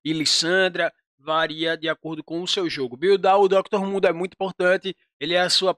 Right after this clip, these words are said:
principal peça de frontline aqui, e quando eu pego itens de sobra de tanque, eu gosto de colocar no Tankenshi, porque ele acaba gerando muito valor pra tua equipe, beleza?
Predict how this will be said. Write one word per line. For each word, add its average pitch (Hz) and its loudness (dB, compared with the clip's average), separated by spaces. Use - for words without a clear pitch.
principal 190 0
peça 160 0
de 170 -8
frontline 165 -4
aqui, 226 -4
e 180 -10
quando 226 2
eu 240 4
pego 214 2
itens 202 -6
de 208 -6
sobra 190 0
de 190 -8
tanque, 185 -4
eu 185 -2
gosto 165 -2
de 175 -12
colocar 170 0
no 165 -6
Tankenshi, 156 -8
porque 170 -10
ele 170 0
acaba 160 -2
gerando 156 -4
muito 151 -10
valor 151 -4
pra 151 -16
tua 190 -10
equipe, 117 -16
beleza? 202 -8